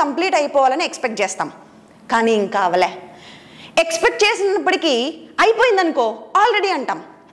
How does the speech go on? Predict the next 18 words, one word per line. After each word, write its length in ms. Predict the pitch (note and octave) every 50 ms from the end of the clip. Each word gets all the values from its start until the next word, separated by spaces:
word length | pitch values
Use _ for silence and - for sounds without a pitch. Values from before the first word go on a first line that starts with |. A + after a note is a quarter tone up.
| _ - C4
Expect 360 | - - - G4 G4+ B4 A#4+ G#4
చేసే 160 | A4 - G#4+ G#4+ G4+
టైంకి 320 | F#4+ F#4+ G4 F4+ E4+ C#4+ A#3+ A#3+ C4+ - - - E4
ఇంకా 160 | F#4+ G4+ - A4+ G4
అవ్వలేదనుకో, 460 | E4+ E4+ G4 G4+ G4+ F#4+ E4+ D#4 D#4+ D4 D#4
late 160 | F4+ A4 A4 G4+
అవుతుందనుకో 560 | F#4+ - F#4+ F#4 F4 E4 D4+ C#4+ A3 A#3 A3 G#3 G#3+ - - - - - A3+ C#4 A3+ D#4
yet 240 | G#4 G4+ - - - - - - - - _ -
అని 120 | G4 E4+
చెప్తాను. 320 | D#4+ - - C4+ A#3+ G3+ E3+ - - - - -
చూడండి, 260 | F4+ G#4 G#4 G4+ G#4+ A#4+ B4+ - - - - - - - D#4 F4+
ఏంటి 300 | G#4 A4+ A4 A4 A4 A4 A4 A4+ - - - - - - E4
ఇంకా 200 | G4 F4+ - C5 C#5 C5 G4+
complete 280 | D4 C4 A3+ B3+ A3+ G#3+
అవ్వలేదా, 300 | F#3 F3 E3+ E3 F3+ G#3 D#4+ - - - - - - - _ _ - - - - - - - - E4+
ఇంకా 240 | G4 A#4 A#4 - C5+ G#4+ D4+ E4 E4 - - - -
మీరు 140 | F4 F#4 E4+
ఇక్కడనే 280 | F4+ F#4 F4 F4+ F#4